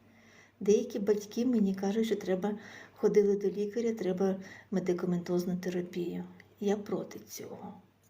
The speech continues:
Давайте ще раз, як треба робити, що треба робити для того, щоб концентрація уваги не, немає, а треба її, щоб вона була. Що треба робити? М? Що питання?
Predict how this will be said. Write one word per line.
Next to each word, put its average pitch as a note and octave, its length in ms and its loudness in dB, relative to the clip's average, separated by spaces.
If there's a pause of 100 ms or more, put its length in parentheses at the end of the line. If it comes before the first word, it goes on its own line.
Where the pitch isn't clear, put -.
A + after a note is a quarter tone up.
(240)
Давайте F3 420 -6
ще - 280 -6
раз, - 380 -12
як G3+ 260 4
треба F3+ 380 -6
робити, G3+ 420 -2
що - 200 -4
треба F3 300 -6
робити F#3 400 -2
для E3+ 160 -4
того, G3 320 -2
щоб F#3 260 -4 (500)
концентрація F#3+ 1040 0
уваги F3+ 800 0
не, F#3+ 320 6
немає, G3 560 4
а - 160 -10
треба F#3+ 320 4
її, F#3+ 280 2
щоб - 220 -4
вона F3+ 200 0
була. E3 340 -4 (1120)
Що G3 120 2
треба - 340 -4
робити? - 460 -14 (2750)
М? G#3+ 160 0 (440)
Що G#3+ 100 -14
питання? - 300 -10